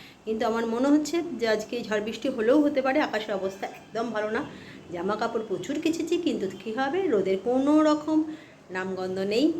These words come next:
এই দিয়ে আজকে চালাতে হবে দিনটা। তবে বিকেলটা মনে হচ্ছে ঝড় বৃষ্টি হলেও হতে পারে।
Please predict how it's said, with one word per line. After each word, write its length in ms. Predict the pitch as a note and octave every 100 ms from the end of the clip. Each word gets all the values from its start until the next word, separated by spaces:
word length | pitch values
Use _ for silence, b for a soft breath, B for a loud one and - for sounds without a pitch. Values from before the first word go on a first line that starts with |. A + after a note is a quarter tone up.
| -
এই 200 | G3 G3+
দিয়ে 180 | G#3 B3
আজকে 280 | G#3+ G3 A3
চালাতে 360 | G#3+ F3+ F3+ A#3+
হবে 140 | B3+
দিনটা। 380 | B3+ B3+ B3+ D4+ - B B B B
তবে 540 | F3+ F#3 F#3+ F#3+ F3+ F3 F3 F3+
বিকেলটা 540 | A3+ D4+ D#4+ E4 E4
মনে 160 | D4 D4
হচ্ছে 420 | E4+ - D#4+ E4+ - A#3
ঝড় 120 | A3+
বৃষ্টি 280 | A#3 - B3+
হলেও 280 | F#3+ A#3 F4
হতে 220 | - -
পারে। 100 | -